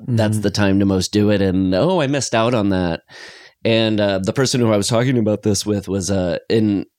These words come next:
Speaker 1: had been in A A for years. And she was like, "That's so funny," 'cause the thing I only hear all the time is people going,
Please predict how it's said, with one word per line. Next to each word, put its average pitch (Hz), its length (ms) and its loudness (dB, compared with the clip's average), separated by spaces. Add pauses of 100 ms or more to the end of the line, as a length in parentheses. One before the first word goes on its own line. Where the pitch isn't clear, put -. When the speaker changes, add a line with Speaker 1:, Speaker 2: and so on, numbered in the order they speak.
(300)
Speaker 1:
had 95 180 -4
been 98 180 0
in 95 120 0
A 90 380 0
A - 20 -2
for 90 160 -6
years. 87 580 -4 (220)
And - 80 -8
she - 60 -6
was - 120 -6
like, 113 120 -10
"That's - 180 -8
so 120 100 -2
funny," 107 300 -2
'cause 107 300 -2 (640)
the 120 100 -2
thing 139 160 0 (100)
I 131 240 2
only 113 240 2
hear 104 200 2
all 113 180 0
the 110 100 -2
time 131 760 0
is 101 160 -2
people 110 260 0
going, 101 380 0